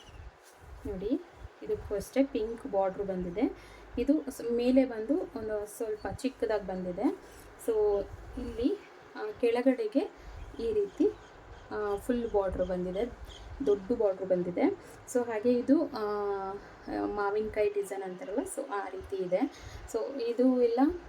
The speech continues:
ಆ, ಹುಡುಗಿನೇ, ಆ, ಸೆಲೆಕ್ಟ್ ಮಾಡಿ ತೊಗೊಂಡಿರೋವಂಥದ್ದು. So ಈ ಸೀರೆ ಬಂದು, ಆ, ಫೈವ್ ತೌಸಂಡ್ ರುಪೀಸ್. So ಇದು ಒಂದು, ಆ,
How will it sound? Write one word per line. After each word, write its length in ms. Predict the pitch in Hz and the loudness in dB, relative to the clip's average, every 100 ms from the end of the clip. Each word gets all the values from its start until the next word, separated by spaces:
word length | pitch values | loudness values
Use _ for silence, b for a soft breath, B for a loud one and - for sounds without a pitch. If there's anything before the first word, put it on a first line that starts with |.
| - 226 | -8 -6
ಆ, 120 | 220 | -4
ಹುಡುಗಿನೇ, 540 | 226 254 - 254 254 262 | -4 -2 2 6 6 4
ಆ, 1120 | 269 214 208 202 202 202 269 - - - 214 | 2 -4 -2 -2 -4 -8 -12 -14 -16 -8 -6
ಸೆಲೆಕ್ಟ್ 340 | 208 226 220 | -2 -2 -2
ಮಾಡಿ 260 | 220 202 226 | -2 0 0
ತೊಗೊಂಡಿರೋವಂಥದ್ದು. 920 | - 196 190 190 190 185 - 170 233 - B B B - | 0 -2 0 2 2 2 -4 0 0 0 B B B 4
So 240 | 240 220 | 4 4
ಈ 180 | - 294 | 6 6
ಸೀರೆ 340 | 339 277 269 220 | 6 4 2 2
ಬಂದು, 380 | 202 196 208 320 381 - - - - - - - - 269 220 | -4 -2 2 2 0 -14 -20 -20 -20 -20 -20 -20 -18 -14 -6
ಆ, 220 | 208 202 | -4 -4
ಫೈವ್ 300 | 202 220 208 | -4 -6 -4
ತೌಸಂಡ್ 400 | 214 208 202 202 | -2 -4 -4 -6
ರುಪೀಸ್. 380 | 190 214 330 - B B B - - | -6 0 0 0 B B B -14 -8
So 340 | 233 214 208 - 240 | -6 -2 -4 -4 0
ಇದು 160 | 247 | 0
ಒಂದು, 320 | 226 214 269 - - - - | 0 2 2 2 -4 -16 -12
ಆ, 320 | 440 415 403 | -8 -6 -6